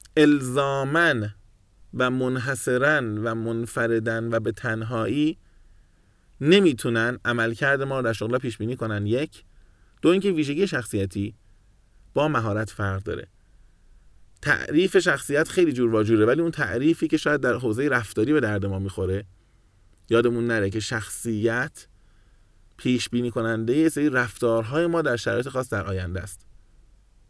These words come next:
در حالی که استعداد می‌خواد پیش بینی کنندهٔ نحوه و سرعت یادگیری ما باشه. اینا خیلی با هم دیگه فرق دارن، اصلاً ربطی به هم ندارن. خب اگه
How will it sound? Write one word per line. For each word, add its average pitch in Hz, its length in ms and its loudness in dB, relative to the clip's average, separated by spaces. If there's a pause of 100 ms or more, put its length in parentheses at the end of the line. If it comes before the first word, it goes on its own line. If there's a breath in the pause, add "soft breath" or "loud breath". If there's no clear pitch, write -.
(600)
در 117 120 2
حالی 139 160 2
که 180 160 6
استعداد 120 800 0
می‌خواد 131 260 -6
پیش 123 260 -6
بینی 113 200 -6
کنندهٔ 117 720 0
نحوه 113 520 -2
و 147 140 2
سرعت - 400 -2
یادگیری 107 680 0
ما 92 160 -2
باشه. 90 260 -4
اینا 107 140 -6
خیلی 147 380 -4
با 90 80 -4
هم - 120 -8
دیگه 92 120 -12
فرق 92 280 -8
دارن، 92 100 -8
اصلاً 120 160 -10 (160)
ربطی - 220 -14
به - 100 -16
هم 98 120 -12 (120)
ندارن. - 180 -20 (1600)
خب 147 240 6
اگه 233 180 8